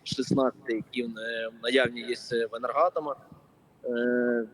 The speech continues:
я нагадаю, що не, не шістнадцяти, з п'ятнадцяти, перепрошую, е, шість енергоблоків у нас на Запорізькій атомній електростанції окуповані. Вони всі дев'ять будуть працювати там, е, в пік, в пік якраз грудень місяць, коли вже будуть, е, морози, і потрібно,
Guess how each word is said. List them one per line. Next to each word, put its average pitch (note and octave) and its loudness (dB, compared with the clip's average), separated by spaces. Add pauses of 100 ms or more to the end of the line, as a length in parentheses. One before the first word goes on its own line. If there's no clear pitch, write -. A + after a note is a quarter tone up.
(300)
я B2 2
нагадаю, B2+ 4
що B2 -2
не, C3 4
не B2 4
шістнадцяти, - 0
з - -16
п'ятнадцяти, - -2
перепрошую, A#2 -2 (220)
е, A2+ -4
шість - -2
енергоблоків B2+ 0
у A#2+ -12
нас A2+ -8
на A#2+ -10
Запорізькій B2+ -2
атомній B2 -4
електростанції A#2 -4
окуповані. G#2 -6 (380)
Вони D3 4
всі - 0
дев'ять C#3 4
будуть B2 2
працювати B2+ 4
там, A#2+ 2
е, A#2+ 4 (420)
в E3 -8
пік, - 4 (280)
в - -12
пік - 2
якраз A#2+ 2 (420)
грудень C#3 6
місяць, D3+ 4 (140)
коли B2 8
вже B2 4
будуть, B2 2
е, A#2+ 2
морози, C#3 6
і A#2 -2
потрібно, C3 2